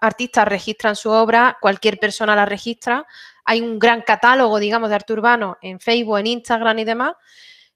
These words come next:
que me parece efímero, porque al final cuando tú vas publicando encima, eso desaparece, a ver cómo llegas ahora a esa publicación, ¿no? Eh, aunque quede ahí para siempre, lo veo efímero,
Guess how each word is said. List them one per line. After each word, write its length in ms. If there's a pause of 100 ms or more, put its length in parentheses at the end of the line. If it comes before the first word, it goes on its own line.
(140)
que 120
me 140
parece 360
efímero, 580 (380)
porque 240
al 80
final 340
cuando 240
tú 140
vas 160
publicando 880 (100)
encima, 720
eso 260
desaparece, 760
a 160
ver 180
cómo 220
llegas 280
ahora 240
a 20
esa 180
publicación, 720
¿no? 160 (320)
Eh, 160 (160)
aunque 260
quede 220
ahí 100
para 220
siempre, 580 (640)
lo 160
veo 140
efímero, 560